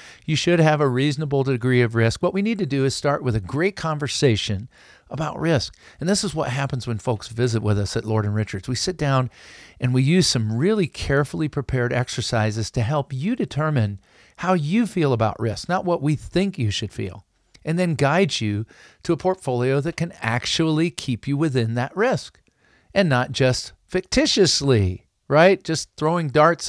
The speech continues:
at a board and hoping it works out. Here's the solution. You need non-correlated assets in your portfolio. That's the truth concerning bonds, stocks, and their supposed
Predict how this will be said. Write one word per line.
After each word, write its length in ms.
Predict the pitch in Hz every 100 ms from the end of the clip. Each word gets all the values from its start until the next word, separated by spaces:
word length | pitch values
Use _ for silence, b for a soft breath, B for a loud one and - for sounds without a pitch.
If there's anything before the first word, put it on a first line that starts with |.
| -
at 120 | 131
a 20 |
board 300 | 113 180 160
and 100 | 127
hoping 300 | 143 156 147
it 100 | 131
works 300 | 123 117 -
out. 320 | - 196 107 - _ _ b b b b b b
Here's 260 | - 196 -
the 100 | 180
solution. 600 | - 156 143 110 - - _ _ _ _ _ -
You 220 | 139 202
need 480 | 165 117 113 117 - _ -
non-correlated 1300 | 117 127 156 165 170 151 - 139 131 123 113 110 107 -
assets 540 | 104 101 110 101 -
in 160 | - 101
your 100 | 104
portfolio. 560 | - - - - 98 - _ _ b b b b
That's 260 | 127 131 -
the 100 | 127
truth 460 | - 110 107 - b b b -
concerning 760 | 127 110 - 117 110 104 104 - _ _ -
bonds, 580 | 98 107 107 110 107 - _ _
stocks, 640 | - - 110 104 - - - _ -
and 120 | 113
their 120 | 107
supposed 1040 | - 117 - - 247 220 - 120 104 113